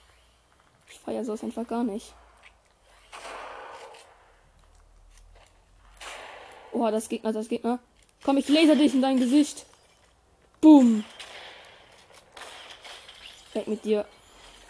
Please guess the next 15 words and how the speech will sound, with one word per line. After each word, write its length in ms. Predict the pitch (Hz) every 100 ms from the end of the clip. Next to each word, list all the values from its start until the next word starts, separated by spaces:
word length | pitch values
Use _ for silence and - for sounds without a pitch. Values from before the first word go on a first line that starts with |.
| - - _ - - _ _ _ _ _ _ _ _ _ _
Weggetan. 760 | - 202 220 - 240 202 208 208 - _ _ _ _
Ich 80 | -
hab 80 | 220
ihn 160 | 202 196
weggetan. 760 | 226 233 - 202 196 240 240 - -
<laughs> 240 | 269 240 - - - _ _ _ _ _ _ _ -
Genau, 140 | -
ich 100 | 226
hab 80 | 208
ihn 140 | 220
weggetan, 500 | 220 226 247 - 202
wie 60 | 226
das 80 | -
einfach 240 | 233 240
klingt. 380 | - 214 208 -